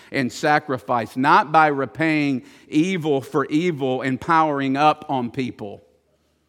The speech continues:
Jesus says, "My kingdom is about overcoming evil with good and about giving up power."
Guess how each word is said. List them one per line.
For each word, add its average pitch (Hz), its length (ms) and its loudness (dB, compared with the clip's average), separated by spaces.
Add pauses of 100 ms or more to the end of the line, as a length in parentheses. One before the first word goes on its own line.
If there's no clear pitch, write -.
(920)
Jesus 151 560 2
says, 143 260 -2
"My 156 260 4
kingdom 139 600 0
is 135 140 -8
about 135 240 2
overcoming 143 720 0
evil 139 580 -2
with 117 300 -8
good 156 400 2
and 127 120 -2
about 123 320 0
giving 127 320 -2
up 226 260 4
power." 110 560 0